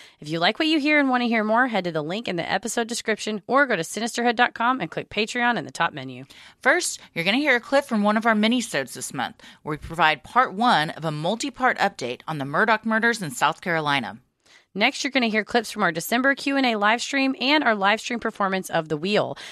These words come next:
Speaker 1: Patreon subscribers get to watch video versions of these segments live and participate with us via the chat.
Speaker 2: In the Q and A, you'll hear us answer a question about the worst gifts we've ever gotten. Then in The Wheel, we choose actors to play our ghosts of Christmas past, present, and future,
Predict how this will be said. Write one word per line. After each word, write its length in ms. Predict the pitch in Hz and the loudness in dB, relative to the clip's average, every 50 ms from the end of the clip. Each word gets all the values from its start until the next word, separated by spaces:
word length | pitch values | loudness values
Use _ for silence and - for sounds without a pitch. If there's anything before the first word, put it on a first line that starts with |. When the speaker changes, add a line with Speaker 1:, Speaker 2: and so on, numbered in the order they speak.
| - - | -12 0
Speaker 1:
Patreon 400 | - 247 269 226 285 285 277 269 | 2 2 2 4 4 2 2 2
subscribers 500 | - 269 240 - - 262 247 233 262 240 | 0 -4 -4 0 2 2 2 2 0 -2
get 160 | - 220 202 | -2 -4 -4
to 80 | - 208 | -2 0
watch 220 | 190 180 175 - - | 0 0 0 0 -2
video 360 | 160 196 226 262 277 262 226 | -2 0 2 4 4 4 4
versions 360 | 196 208 208 202 190 208 190 | 4 4 2 2 0 -4 -4
of 80 | 185 170 | -4 -4
these 160 | 170 175 - | -4 -6 -2
segments 400 | - 175 175 170 170 165 - - | -2 -2 -2 0 -2 -4 -4 -4
live 400 | 170 180 196 208 220 226 226 - | 0 2 4 4 4 4 2 0
and 240 | - 214 247 269 - | -2 -4 -4 -2 -2
participate 500 | 226 202 - - 240 - - - 175 - | -4 -4 -4 -4 -6 -6 -4 -4 -4 -2
with 120 | - 160 | -2 -4
us 120 | 156 151 - | -6 -4 -4
via 200 | - 160 147 135 | -6 -6 -6 -6
the 80 | 131 | -6
chat. 340 | - - - 165 131 - - - - - - - - _ - | -4 0 0 0 0 -2 -8 -18 -20 -20 -20 -20 -10 _ -2
Speaker 2:
In 100 | 202 214 | 0 0
the 80 | 220 | 0
Q 220 | 214 - 247 254 262 | 0 -2 0 0 2
and 100 | 254 254 | 4 4
A, 120 | 269 302 | 2 2
you'll 180 | 330 302 226 185 | 2 2 2 2
hear 180 | 190 208 196 | 2 2 2
us 140 | 185 170 - | 2 0 -2
answer 340 | 139 185 180 - - 170 151 | -4 -6 -4 -2 -2 -2 -2
a 40 | 160 | -2
question 400 | - - 208 220 - - 233 208 | 0 0 0 0 0 -2 -2 0
about 200 | 165 156 - - | 0 -2 -2 -4
the 80 | 139 | -6
worst 460 | 135 139 156 196 233 277 - - - | -6 -2 0 0 0 0 -2 -6 -4
gifts 260 | - 180 214 220 - - | -2 -2 -2 -2 -4 -8
we've 180 | 160 147 135 | -8 -2 0
ever 200 | 160 151 180 208 | 0 0 0 2
gotten. 400 | 165 165 147 127 87 117 123 117 - - - - - 170 - | 2 4 4 4 2 -2 -8 -10 -12 -16 -20 -20 -20 -12 -4
Then 160 | - 185 180 | 0 0 2
in 80 | 190 180 | 2 0
The 80 | 175 | -2
Wheel, 380 | 170 175 254 294 302 311 320 294 | -2 -2 0 2 2 2 2 0
we 160 | 240 151 151 | -4 -8 -6
choose 280 | - - 196 185 165 - - | -4 -2 -2 -2 -4 0 2
actors 400 | 190 214 269 - - 320 311 - | 2 2 2 0 -6 -8 -8 -8
to 100 | - 175 | -8 -10
play 240 | - - - 185 190 | -8 -4 -2 0 2
our 160 | 208 220 202 | 2 2 2
ghosts 400 | 165 170 165 170 208 - - - | 2 2 2 2 0 0 -4 -6
of 140 | 143 135 - | -8 -10 -8
Christmas 460 | - - 147 - - 135 127 - - | -6 -6 -6 -4 -6 -10 -10 -12 -12
past, 520 | - - 196 190 220 269 277 - - - | -6 -2 0 0 2 0 -2 -8 -14 -12
present, 360 | - - 170 170 180 240 - - | -4 -2 -2 -2 -2 -4 -6 -4
and 180 | 156 156 180 - | -4 -4 -4 -6
future, 440 | - 147 151 - - - 67 - | -6 -6 -6 -6 -6 -8 -8 -10